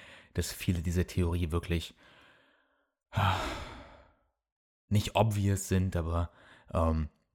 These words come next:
intuitiv. Intuitiv trifft's, glaub ich, sehr gut. Sachen, die man einfach schnell sich reinzimmern kann. Wisst ihr, was ich meine? Ähm,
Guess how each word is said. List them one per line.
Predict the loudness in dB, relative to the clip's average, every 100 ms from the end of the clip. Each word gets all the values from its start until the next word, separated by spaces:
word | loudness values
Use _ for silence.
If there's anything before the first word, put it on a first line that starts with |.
| _ 2
intuitiv. | 2 4 0 -2 -10 -12 -20 _ _
Intuitiv | 0 2 -2 0 -4 -2
trifft's, | -6 -4
glaub | -2 -2
ich, | -4
sehr | -6 -6
gut. | -6 -10 -14 -20 -20 _
Sachen, | -2 0 0 2
die | 2
man | 2
einfach | -2 -4
schnell | -2 2 2 0 -6 -12
sich | -10 -8
reinzimmern | -4 -4 -2 -2 -2 -8
kann. | -10 -12 -10
Wisst | -8 -8
ihr, | -8
was |
ich | -6
meine? | -2 0 0 -2 -10 -20 -18 0
Ähm, | 2 2